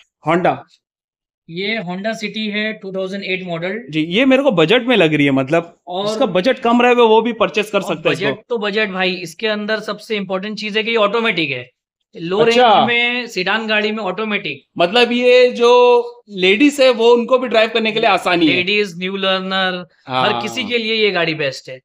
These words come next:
Speaker 1: मतलब
Speaker 2: ऑटोमेटिक गियर है, इजीली आप चलाइए और इसके अंदर ऑटोमेटिक में दो फीचर भी आ जाते हैं जिसके अंदर पहाड़ वगैरह पे चढ़ाने के लिए।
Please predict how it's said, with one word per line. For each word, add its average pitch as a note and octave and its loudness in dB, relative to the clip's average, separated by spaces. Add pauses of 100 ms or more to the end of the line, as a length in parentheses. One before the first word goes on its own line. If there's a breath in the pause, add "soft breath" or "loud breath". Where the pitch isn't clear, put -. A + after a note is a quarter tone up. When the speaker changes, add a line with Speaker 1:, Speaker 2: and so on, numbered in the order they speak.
(160)
Speaker 1:
मतलब D#3 0
Speaker 2:
ऑटोमेटिक A3 -8
गियर F#3+ -4
है, G3 0
इजीली F#3+ -8
आप F#3+ -2
चलाइए F#3 -2
और F#3+ -4
इसके F#3 -10
अंदर G#3 -6
ऑटोमेटिक G3 -6
में G3+ -10
दो F3+ -6
फीचर E3+ -8
भी G3 -6
आ F#3+ 0
जाते F3 -2
हैं E3+ -6
जिसके E3 -12
अंदर F3 -4
पहाड़ E3 -2
वगैरह E3+ 0
पे E3+ -2
चढ़ाने E3+ -4
के F3 -6
लिए। E3+ -6